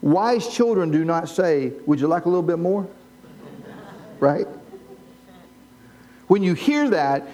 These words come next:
you know that a human being is about to the point where they're going to snap.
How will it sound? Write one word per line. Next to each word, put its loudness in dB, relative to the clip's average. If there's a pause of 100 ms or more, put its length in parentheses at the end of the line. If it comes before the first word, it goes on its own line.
(140)
you 2
know 0
that 2
a 0
human 0
being 0
is 0
about 0
to -4
the -2
point -2
where 0
they're 0
going -2
to -10
snap. -8